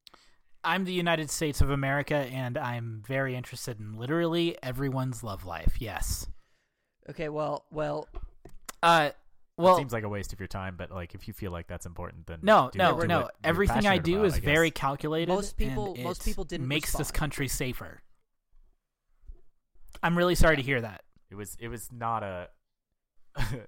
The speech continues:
Speaker 3: a, a loving thing to talk about.
Speaker 2: Sometimes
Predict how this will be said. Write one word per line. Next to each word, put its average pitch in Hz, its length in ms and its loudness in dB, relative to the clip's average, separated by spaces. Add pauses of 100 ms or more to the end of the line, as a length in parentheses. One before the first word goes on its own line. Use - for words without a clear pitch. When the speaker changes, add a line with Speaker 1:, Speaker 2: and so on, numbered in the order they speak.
(140)
Speaker 3:
a, 113 300 -10
a 117 100 -6
loving 101 460 -8
thing 90 200 -18
to 82 40 -12
talk - 100 -10
about. - 60 -10
Speaker 2:
Sometimes 196 760 -6